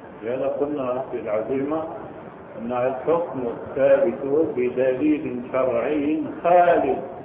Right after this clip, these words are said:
من معارض راجح، وجد هذا المعارض الراجح فأصبح راجح على ذلك الدليل الشرعي الأول الذي عاد مرجوحا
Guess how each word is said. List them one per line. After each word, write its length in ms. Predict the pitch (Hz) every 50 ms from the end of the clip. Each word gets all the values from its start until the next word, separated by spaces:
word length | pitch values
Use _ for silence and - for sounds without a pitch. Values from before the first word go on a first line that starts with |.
| - - - - - - - - - - -
من 220 | 139 151 151 139 135 135
معارض 760 | 135 131 139 156 156 156 151 151 131 123 120 123 120 120 120
راجح، 720 | 120 117 117 113 110 107 110 110 113 113 180 190 - - - - - - - - - - - - - - - 180
وجد 460 | 370 254 247 196 - 190 175 156 160
هذا 460 | 160 156 175 180 160 - 151 139 135
المعارض 800 | 135 135 135 135 131 143 147 147 147 147 139 135 131 123 113 110 117
الراجح 800 | 113 110 110 120 120 123 120 117 117 117 113 110 143 - 196 196 - - - - - - - - - - - - - - - - - - - - - - -
فأصبح 840 | 135 135 143 151 151 151 156 165 165 - - - - 135 127 135 -
راجح 880 | 117 110 113 131 143 151 151 151 147 147 127 - - - - - -
على 480 | 120 120 120 123 127 127 127 131 127 110 110 123
ذلك 720 | 131 131 131 127 127 131 - - 120 117 110 107 113 123 - - - 117
الدليل 680 | 110 107 - - 117 123 120 135 160 160 156 147 131
الشرعي 480 | 123 120 - - 135 143 135 120 113 113
الأول 680 | 110 113 113 139 143 151 156 156 165 160 165 170 160 160 - - - - - - - - - - 127 131 - 127 123
الذي 400 | 117 117 117 113 123 127 131 131
عاد 460 | - - 135 143 139 - - - 127
مرجوحا 880 | 127 123 123 120 120 117 - - - - 190 220 202 - - 151 131